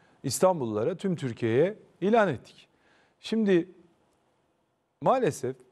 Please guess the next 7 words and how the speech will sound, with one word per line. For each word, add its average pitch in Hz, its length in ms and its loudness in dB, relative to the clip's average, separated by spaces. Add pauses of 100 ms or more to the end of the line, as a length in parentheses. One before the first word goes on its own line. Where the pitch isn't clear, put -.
(120)
yani 151 460 -2
burada 147 520 0 (500)
mal 170 400 0
beyanından 165 680 2 (640)
önce 147 480 0 (960)
bunu 170 180 0
açıklamayıp 165 640 2